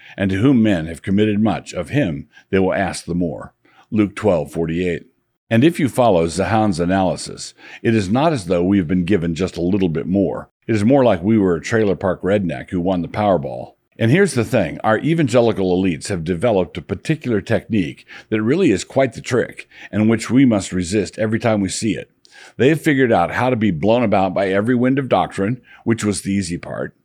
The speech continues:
but they have also successfully called this activity, quote, "being countercultural," close quote. In other words, they identify what the world wants to do next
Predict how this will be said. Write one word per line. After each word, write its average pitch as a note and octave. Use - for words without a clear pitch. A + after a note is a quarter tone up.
but A#2
they A#2+
have A2
also C3
successfully G2
called A2
this G2+
activity, F#2+
quote, -
"being A#2
countercultural," G#2
close E2+
quote. -
In A2+
other D#3
words, F#2+
they A#2
identify A#2+
what G2
the G#2
world G#2
wants F2+
to E2
do D#2+
next E2